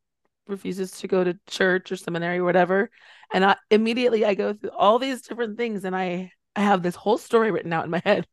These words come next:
for this future that's, like, so bleak and sad. And if I can, if I stay there too long, it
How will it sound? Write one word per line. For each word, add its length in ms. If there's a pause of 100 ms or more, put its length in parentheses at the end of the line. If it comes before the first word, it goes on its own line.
(360)
for 140
this 180
future 380
that's, 380
like, 320
so 180
bleak 460
and 120
sad. 380 (760)
And 140
if 140
I 80
can, 260
if 140
I 80
stay 260
there 200
too 200
long, 260
it 280